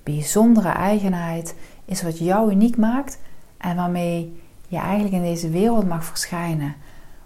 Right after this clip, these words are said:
Omdat het de wereld rijker maakt, omdat dat de manier is waarop de natuur werkt, omdat dat het proces van leven is. Mag je voor jezelf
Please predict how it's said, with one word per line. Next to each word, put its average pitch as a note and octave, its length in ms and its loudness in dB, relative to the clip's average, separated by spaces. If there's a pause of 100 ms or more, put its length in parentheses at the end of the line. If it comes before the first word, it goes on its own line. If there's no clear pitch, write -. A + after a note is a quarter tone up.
Omdat F3+ 360 -2
het E3 160 -6
de D#3+ 80 -6
wereld E3 340 -4
rijker G3 600 2
maakt, F3 400 -2
omdat E3+ 200 -4
dat D#3 200 -4
de D#3+ 120 0
manier E3+ 420 0
is D#3 240 -4
waarop D#3+ 260 -8
de D#3+ 60 -6
natuur G#3 540 4
werkt, E3+ 480 -2 (460)
omdat E3 440 -8
dat F#3 160 -4
het F#3 140 -4
proces - 680 -4 (280)
van - 220 -8
leven A2+ 300 -4
is. - 420 -8 (4000)
Mag F3 220 -4
je F3+ 140 -10
voor F3 120 -6
jezelf F3+ 760 -6